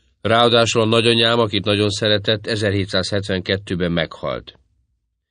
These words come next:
Mint hogy az ültetvény minden ügyét, baját a nagyanyám intézte, halála után napról napra csökkent a jövedelem. Végül a márki talált egy bérlőt az ültetvényre,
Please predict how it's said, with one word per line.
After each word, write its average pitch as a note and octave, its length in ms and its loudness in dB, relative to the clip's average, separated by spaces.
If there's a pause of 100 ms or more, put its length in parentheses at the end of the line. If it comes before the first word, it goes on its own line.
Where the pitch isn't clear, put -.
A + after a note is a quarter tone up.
(520)
Mint C3 180 0
hogy C3 120 2
az C3 140 2
ültetvény B2 500 2
minden A2+ 320 2
ügyét, A2 320 2
baját G2+ 400 2
a F#2+ 40 -4
nagyanyám G2+ 500 2
intézte, G#2+ 680 -4 (840)
halála B2+ 420 6
után A#2+ 320 2
napról A#2+ 380 2
napra G#2 280 0
csökkent G2 480 -4
a F2 40 -4
jövedelem. C#2 680 -6 (720)
Végül C#3+ 360 2
a A2+ 60 4
márki A2+ 420 0
talált F#2+ 380 0
egy E2 140 -6
bérlőt F#2 480 0
az D#2+ 120 -6
ültetvényre, F#2+ 760 -2